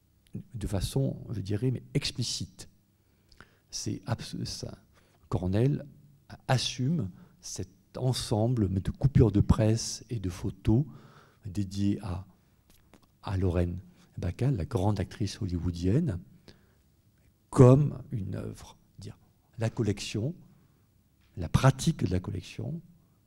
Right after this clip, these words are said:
peut faire œuvre. Et, et la collection d'images en particulier. Et cette boîte incroyable qui est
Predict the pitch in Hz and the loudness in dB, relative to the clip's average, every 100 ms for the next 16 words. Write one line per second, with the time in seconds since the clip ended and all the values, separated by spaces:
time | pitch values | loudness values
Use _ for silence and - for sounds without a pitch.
0 | _ _ _ _ _ _ - 120 113 87 | _ _ _ _ _ _ -2 -2 0 -6
1 | - 98 95 - - - _ _ _ _ | -6 -10 -10 -12 -20 -20 _ _ _ _
2 | - - _ _ _ _ _ - 113 - | -20 -20 _ _ _ _ _ -12 -12 -12
3 | _ - 113 104 107 90 - 92 90 - | _ -8 -4 -2 0 0 -2 -6 -8 -14
4 | - 104 90 85 87 107 92 - - 107 | -10 -8 -8 -8 -10 -10 -12 -16 -18 -20
5 | - _ _ _ - - - - - _ | -20 _ _ _ -20 -16 -16 -16 -20 _
6 | - 113 - 101 - 98 90 113 - - | -2 0 2 0 0 8 10 10 4 -4
7 | 87 - - 87 90 113 101 92 - - | -6 -4 -4 0 2 0 -2 -6 -6 -12
8 | 98 98 | -8 -8